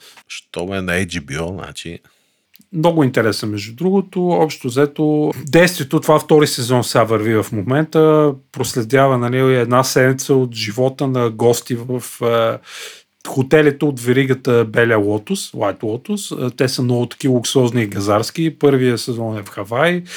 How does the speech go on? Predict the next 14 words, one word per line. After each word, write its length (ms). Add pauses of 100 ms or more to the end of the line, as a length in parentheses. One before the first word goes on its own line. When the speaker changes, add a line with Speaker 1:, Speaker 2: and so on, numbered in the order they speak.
(200)
Speaker 2:
втория 380
е 40
в 140
Сицилия, 800
много 400
красиво. 680 (460)
Та, 360
тези 480
героите, 520
нали, 280
които 240
са 180
там 240
и 240